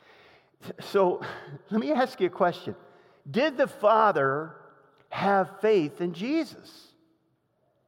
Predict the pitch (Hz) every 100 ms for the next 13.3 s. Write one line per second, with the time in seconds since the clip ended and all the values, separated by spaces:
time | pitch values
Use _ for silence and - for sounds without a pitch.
0 | _ _ _ - 285 - - 339 339 392
1 | 403 415 185 - - - - _ _ 320
2 | 302 240 269 311 330 - - 370 349 453
3 | 392 285 175 117 - - - - - -
4 | 240 359 466 - - - - - _ _
5 | _ _ _ 294 - - - 359 - 392
6 | - - 190 170 247 403 - 262 269 320
7 | 311 247 190 208 196 - - - - -
8 | - _ _ - 294 311 311 302 277 285
9 | 294 285 254 262 262 214 - 240 220 233
10 | 151 107 - 156 - 247 269 277 240 220
11 | 214 123 - 160 147 156 208 214 214 247
12 | 262 180 196 139 - 220 220 254 240 208
13 | - 208 139